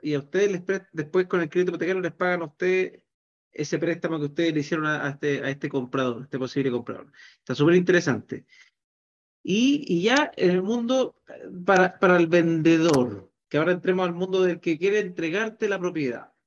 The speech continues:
¿Qué, qué recomendaciones? ¿Cómo, cómo, cómo uno entra al mundo del remate? ¿Cómo, cómo, cómo se acerca? Eh, porque este es un mundo que para mí siempre ha sido súper, eh, desconocido. Entonces, cuando una persona dice, "Oye, te-, yo quiero vender mi propiedad",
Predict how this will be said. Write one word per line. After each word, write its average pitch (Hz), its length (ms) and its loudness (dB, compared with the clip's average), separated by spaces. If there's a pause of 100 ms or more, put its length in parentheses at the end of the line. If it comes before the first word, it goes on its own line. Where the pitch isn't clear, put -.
(240)
¿Qué, 247 220 -4
qué 269 140 -2
recomendaciones? 196 840 -2
¿Cómo, 262 340 -4
cómo, 302 420 -6
cómo 269 260 0
uno 240 240 -2
entra 240 360 -4
al 220 40 -4
mundo 220 300 -4
del 202 100 -2
remate? 202 920 -2
¿Cómo, 208 320 -4
cómo, 226 320 -4 (160)
cómo 220 220 -4
se - 80 -2
acerca? 180 920 -2 (380)
Eh, 160 340 -2
porque 165 200 -4 (100)
este 185 160 -2
es - 20 2
un 220 60 -4
mundo 226 160 -4
que 214 100 -2
para 180 140 0
mí 196 100 -4
siempre 220 280 -8
ha - 20 -8
sido 247 180 -2
súper, 240 320 -4
eh, 196 120 0
desconocido. 170 640 -2
Entonces, 180 360 -4 (640)
cuando 185 220 0
una 247 80 -2
persona 233 300 -4
dice, 226 360 0
"Oye, 220 380 0
te-, 185 160 -6 (400)
yo 190 140 -4
quiero 214 160 2
vender 196 260 4
mi 214 100 0
propiedad", 196 920 0